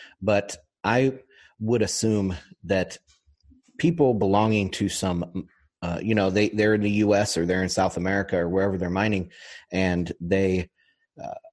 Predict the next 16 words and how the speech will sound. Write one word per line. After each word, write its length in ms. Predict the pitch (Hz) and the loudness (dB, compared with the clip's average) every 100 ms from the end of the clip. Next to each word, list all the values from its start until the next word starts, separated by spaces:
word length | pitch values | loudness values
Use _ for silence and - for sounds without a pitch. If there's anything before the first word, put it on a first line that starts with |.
| - | -2
are 140 | 98 | 0
hooked 280 | 90 120 - | 2 0 4
up 180 | 110 - | 2 2
to 240 | - 104 | 0 0
one 140 | 98 104 | 2 2
of 80 | 98 | 2
the 40 | |
mining 280 | 98 110 104 | 2 2 0
pools 320 | - 101 87 | 0 -2 2
that 160 | 98 90 | 0 0
is 120 | 85 | 0
headquartered 580 | 131 165 104 90 69 - _ _ | 0 2 0 0 -2 -6 _ _
in 300 | 104 101 90 | -2 0 0
Sichuan. 600 | 82 - 95 - 85 69 - _ _ _ - _ - | -2 -2 -2 -2 -2 -4 -10 _ _ _ -20 _ -20
Maybe 600 | - 98 107 127 135 127 | -10 -2 2 4 4 4
that 280 | 123 127 - | 4 4 0